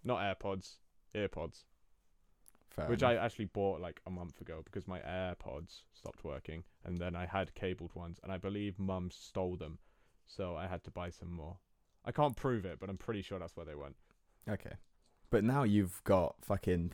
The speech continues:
Speaker 2: things as well. You got,
Speaker 1: I, I
Speaker 2: you
Speaker 1: have
Speaker 2: got
Speaker 1: proper
Speaker 2: over-ears.
Speaker 1: over-ear headphones now.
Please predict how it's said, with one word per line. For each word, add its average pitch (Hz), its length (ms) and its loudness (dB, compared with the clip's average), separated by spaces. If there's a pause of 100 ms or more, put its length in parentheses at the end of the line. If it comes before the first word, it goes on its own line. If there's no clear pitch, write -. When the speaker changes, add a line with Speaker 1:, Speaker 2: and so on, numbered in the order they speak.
(120)
Speaker 2:
things 110 440 2
as - 100 -8
well. 95 240 2
You 82 160 0
got, 85 220 2
Speaker 1:
I, 127 80 0
I 131 220 -2
Speaker 2:
you - 60 4
Speaker 1:
have 113 80 4
Speaker 2:
got 104 240 8
Speaker 1:
proper 151 180 8
Speaker 2:
over-ears. 127 260 4
Speaker 1:
over-ear 113 460 4
headphones 98 520 2
now. 95 240 -2